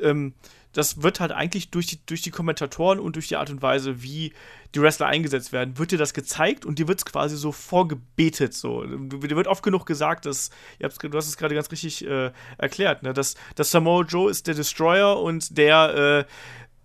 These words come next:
deswegen mischt er um den World Title mit und so, ne? Also der, der musste sich auch gar nicht hocharbeiten. Das fand ich auch so kurios. Der kam ja irgendwie rein, durfte sofort gegen Seth Rollins ran, was ich gut fand.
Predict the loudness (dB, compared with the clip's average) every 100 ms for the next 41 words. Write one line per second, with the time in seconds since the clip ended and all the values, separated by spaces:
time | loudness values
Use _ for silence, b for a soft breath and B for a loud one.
0 | -2 0 4 2 2 -2 0 0 2 2
1 | 2 0 -2 -2 4 4 4 -2 -2 -6
2 | -8 -10 -10 -8 -4 2 2 2 2 0
3 | 0 0 0 0 -2 -2 -2 -4 -4 -6
4 | -4 -4 -6 -8 -6 -6 -6 -10 -12 -12
5 | -8 -8 -6 -8 -2 -2 -2 -4 -2 -2
6 | -4 -6 b b b -10 -6 -4 -2 -2
7 | -2 -4 -4 -2 0 -2 -4 -4 -4 -6
8 | -8 -12 -10 -10